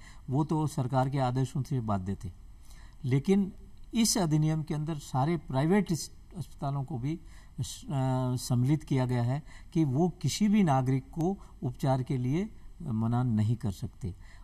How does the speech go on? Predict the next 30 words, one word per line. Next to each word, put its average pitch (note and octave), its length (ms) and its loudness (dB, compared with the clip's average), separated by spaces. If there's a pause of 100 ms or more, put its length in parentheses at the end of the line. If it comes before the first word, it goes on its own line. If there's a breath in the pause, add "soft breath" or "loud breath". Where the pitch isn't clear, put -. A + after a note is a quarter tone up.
(120)
और D#3 300 -2
पच्चीस F3+ 480 -2
लाख C#3+ 360 0
तक D3+ 80 -4 (160)
के E3 140 0
रुपए C3 360 -2
के D3+ 220 -2
इलाज C3 580 0 (160)
बिल्कुल C3 360 -4
फ्री C#3 340 0
किए C3+ 200 -4
हैं B2+ 200 -4 (380 loud breath)
और C3+ 500 -2
स-, - 240 -12 (260)
उनका E3 580 4
इलाज C#3+ 360 4
का E3 200 2
पैसा D3 420 -2
सरकार C#3 520 2
अपने C#3 240 0
पास A2 240 -4
से - 140 -8
देगी, A2 340 -6 (340 loud breath)
लेकिन C3 280 0
किसी D3 380 0
भी D#3 140 0
व्यक्ति A#2+ 360 -6
को, D3 320 -6 (140)
किसी F#3+ 220 0
भी D#3 220 2